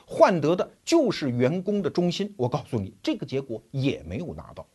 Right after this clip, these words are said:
我就看到过一组调查数据，我实在背不下来了啊，给大家念一下。如果问日本的员工说：“你愿意跟你的企业一起拼搏向上吗？”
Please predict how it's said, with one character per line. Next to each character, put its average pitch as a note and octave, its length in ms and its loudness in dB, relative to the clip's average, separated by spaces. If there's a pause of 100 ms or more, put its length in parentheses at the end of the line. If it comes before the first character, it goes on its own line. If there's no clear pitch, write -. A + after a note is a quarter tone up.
(100)
我 D#3 160 10
就 A3+ 160 10
看 G3 200 2
到 E3 120 8
过 C#3+ 180 4
一 D#3 160 0
组 G#2 160 -4
调 A#2 320 4
查 G#2 240 -6
数 B2+ 180 -4
据， D#3 280 -2
我 A2 100 -2
实 - 160 -6
在 D#3 100 4
背 - 200 6
不 B2 80 0
下 A#2+ 160 -4
来 G#2 160 -4
了 C3 80 -2
啊， G#2 180 -6
给 F2+ 100 -10
大 G#2+ 140 -6
家 B2+ 140 -4
念 D3+ 200 -4
一 F2+ 80 -10
下。 - 160 -14 (560)
如 D4 240 10
果 G3+ 180 8
问 G#3+ 220 2
日 E4+ 240 2
本 C3+ 220 2
的 F#2+ 80 -2
员 F#2 240 -4
工 C3+ 160 -2 (160)
说 E4 180 6
：“你 G#3 120 6
愿 B3+ 220 8
意 G3 120 0
跟 A#3 160 4
你 E3+ 100 0
的 E3 120 -2
企 A#2+ 200 -4
业 C#3 80 2
一 D4 220 -2
起 C3+ 220 -2
拼 A#3+ 260 0
搏 F#3 160 2
向 G#3+ 200 0
上 A3 220 2
吗？” F#3+ 160 0